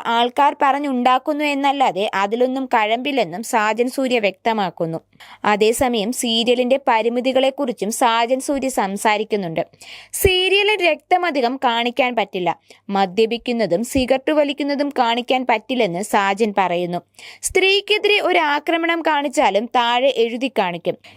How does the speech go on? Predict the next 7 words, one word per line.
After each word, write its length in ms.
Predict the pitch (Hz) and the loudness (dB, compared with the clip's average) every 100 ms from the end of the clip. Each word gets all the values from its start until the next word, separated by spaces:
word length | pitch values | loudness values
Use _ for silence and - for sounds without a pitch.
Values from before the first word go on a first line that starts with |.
| - 233 | -2 0
എല്ലാത്തിനും 680 | 240 247 262 269 269 226 277 | 2 2 2 2 0 0 2
അവയർനെസ് 600 | 262 262 294 311 349 - | 2 4 2 2 -2 2
കൊടുത്താണ് 540 | 320 294 - 214 196 | 2 2 0 0 0
സീരിയൽ 520 | 247 294 269 269 294 | 0 0 0 2 2
കാണിക്കുന്നതെന്നും 920 | 285 247 240 254 285 277 247 185 220 - - - | 2 0 0 -2 -2 0 0 0 -4 -6 -16 -4
അദ്ദേഹം 500 | 220 208 208 226 240 | -2 0 2 2 -2
ചൂണ്ടിക്കാണിക്കുന്നു. 840 | 226 233 220 226 226 190 175 185 | 0 0 2 0 0 -2 -2 -6